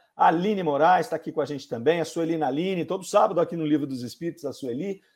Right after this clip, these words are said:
Suzy Silva, Tânia Maria de Oliveira, a Létio Biali e a Gisele Nascimento.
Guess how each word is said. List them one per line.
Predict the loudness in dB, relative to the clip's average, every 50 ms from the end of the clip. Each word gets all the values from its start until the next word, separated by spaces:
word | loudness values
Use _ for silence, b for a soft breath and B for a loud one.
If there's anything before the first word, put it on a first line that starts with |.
| _ _
Suzy | -10 -6 -4 -4 -2 -4
Silva, | -6 -4 0 2 2 4 4 4 2
Tânia | 2 2 4 4 4 4 4
Maria | 2 2 2 2 2 2 2
de | 2
Oliveira, | 0 0 0 2 2 2 2 2 0 -4 -4 -2
a | 0 2 2
Létio | 4 6 6 4 4 2 -2
Biali | 0 2 4 6 6 4 4 2 -4 b b b b b
e | 6 6
a | 6
Gisele | 6 4 0 -2 2 4 4 4 4 2 -2
Nascimento. | -6 -6 -6 -8 -8 -6 -4 -4 -4 -6 -8 _ _